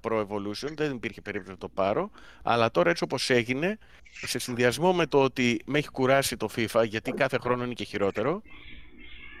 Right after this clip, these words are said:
και μου ζητάει εβδομηντάρια για να μου αλλάζει τις μεταγραφές και τα roster, πολύ εύκολα θα κάνω την, ε,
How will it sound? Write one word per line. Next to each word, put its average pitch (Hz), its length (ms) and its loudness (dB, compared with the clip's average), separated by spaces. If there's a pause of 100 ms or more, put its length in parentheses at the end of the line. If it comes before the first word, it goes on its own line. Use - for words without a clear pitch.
(120)
και 135 100 4
μου 120 100 0
ζητάει 135 180 4
εβδομηντάρια 120 680 4
για 110 180 4
να 110 80 2
μου 113 140 2
αλλάζει 113 520 4
τις 104 220 -6
μεταγραφές 104 520 0
και 110 120 -4
τα 98 160 0
roster, 107 300 -2 (720)
πολύ 202 220 6
εύκολα 170 280 4
θα 107 100 4
κάνω 104 220 0
την, 104 260 -4
ε, 95 520 -2